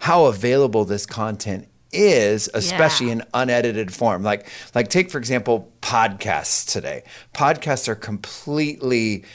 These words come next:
Speaker 1: just going crazy. People are loving podcasts and getting as much as they can. So,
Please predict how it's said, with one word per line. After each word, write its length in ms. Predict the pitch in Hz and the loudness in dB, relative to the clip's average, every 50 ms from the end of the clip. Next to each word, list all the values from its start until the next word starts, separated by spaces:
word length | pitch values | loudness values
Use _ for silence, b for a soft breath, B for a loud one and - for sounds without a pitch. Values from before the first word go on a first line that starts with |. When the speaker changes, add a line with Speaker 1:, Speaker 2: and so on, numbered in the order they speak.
| B B B B _ | B B B B _
Speaker 1:
just 340 | - - 151 127 - - - | 0 2 2 2 0 -2 2
going 420 | - 156 139 135 131 120 117 120 - _ | 4 4 4 4 2 0 -2 -4 -8 _
crazy. 920 | - - - - 196 220 247 285 294 285 269 226 170 127 113 82 78 - - - | -12 -10 -6 -4 -2 0 2 2 2 4 4 4 2 2 0 -4 -8 -14 -6 -2
People 280 | - 196 - - - | -2 -2 -2 -4 -4
are 100 | 190 196 | -4 -4
loving 600 | 214 - - - - - - - 226 220 214 190 | -4 -6 -2 0 2 2 4 2 2 0 -2 -2
podcasts 400 | 165 180 170 175 - 151 127 117 | 0 2 2 2 2 0 -2 -2
and 80 | - 123 | -2 -4
getting 100 | 107 - | -4 -4
as 120 | 120 110 | -6 -6
much 100 | 113 110 | -6 -6
as 80 | - - | -4 -4
they 80 | 131 123 | -4 -2
can. 240 | - 185 185 147 | 0 0 0 0
So, 280 | 110 - - 123 117 B | 0 2 2 2 2 B